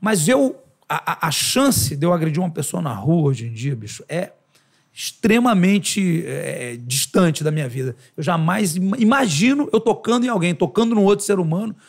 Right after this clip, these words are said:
né? Uma vez que eu tenho, porra, palavras como argumentos e, e tem aí, teoricamente, o Estado pra proteger a gente. Então, a gente não precisa bater em ninguém, tá? Mas isso é o quê? Isso é um processo que a arte marcial, ela por si só, ela vai trazendo.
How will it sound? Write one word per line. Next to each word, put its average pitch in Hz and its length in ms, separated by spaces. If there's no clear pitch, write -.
né? 202 200
Uma 180 180
vez 180 140
que - 80
eu 254 60
tenho, 269 280
porra, 151 340
palavras 170 540
como 185 220
argumentos 160 580
e, 226 180
e 320 100
tem 302 280
aí, 226 240
teoricamente, 190 600
o - 40
Estado 175 240
pra 190 80
proteger 175 420
a - 40
gente. 151 200
Então, 180 140
a 196 60
gente 180 120
não 214 80
precisa 180 220
bater 170 340
em 180 60
ninguém, 131 300
tá? 165 260
Mas 180 320
isso 226 200
é 233 40
o 175 60
quê? 143 260
Isso 226 280
é - 20
um 254 100
processo 208 840
que 202 240
a 165 160
arte 233 260
marcial, 190 460
ela 175 100
por - 220
si - 180
só, - 220
ela 220 120
vai 175 200
trazendo. 117 640